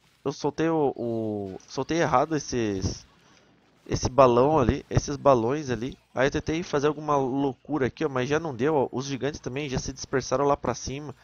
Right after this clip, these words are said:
em vez de atacar o mesmo lugar aqui, que eu devia ter começado atacando por aqui, já que eu us-, eu iria usar aéreo, né, eu iria usar balão. Então aqui eu fui bem burro no ataque.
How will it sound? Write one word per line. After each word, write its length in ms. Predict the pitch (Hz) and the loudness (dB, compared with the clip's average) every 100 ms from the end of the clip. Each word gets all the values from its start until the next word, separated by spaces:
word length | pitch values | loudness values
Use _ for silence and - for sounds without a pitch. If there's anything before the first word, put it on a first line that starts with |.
| - - - - | -20 -20 -20 -12
em 80 | 117 | -4
vez 140 | 135 | 0
de 60 | 147 | 0
atacar 420 | - 131 135 139 | 0 0 0 0
o 40 | |
mesmo 280 | 131 151 156 | 0 -2 -2
lugar 340 | 139 110 120 | -2 4 6
aqui, 320 | 139 - 131 135 _ _ _ | 4 2 -6 -8 _ _ _
que 80 | 120 | -6
eu 40 | |
devia 200 | 123 127 | -2 -2
ter 140 | - 139 | -2 -6
começado 560 | 131 131 - 131 135 - _ - | -8 -10 -2 -2 -2 -8 _ -6
atacando 540 | 123 127 - 131 127 | -4 -4 -4 -8 -8
por 180 | - 131 | -2 -2
aqui, 180 | 117 135 | -2 -6
já 120 | 127 | -6
que 100 | - | -2
eu 100 | 123 | -4
us-, 160 | 113 - | -4 -4
eu 320 | 131 123 107 | -2 0 0
iria 260 | 120 139 160 | 0 0 -2
usar 380 | 120 120 135 | 0 2 2
aéreo, 480 | 131 113 104 185 156 | 4 4 4 0 -2
né, 140 | 117 123 | -2 -2
eu 260 | 107 98 | -2 -4
iria 300 | 98 101 127 | -4 -4 -2
usar 240 | 139 120 127 | 0 0 2
balão. 380 | 113 101 139 - _ _ _ _ _ - | 4 2 0 -4 _ _ _ _ _ -4
Então 220 | - 165 | 0 2
aqui 200 | 170 175 | 0 -2
eu 60 | |
fui 160 | 196 196 | -4 -6
bem 180 | 151 226 | -6 -8
burro 320 | 147 170 196 | -4 -2 0
no 80 | 151 | -2
ataque. 480 | 147 - 139 - | 0 0 -2 -4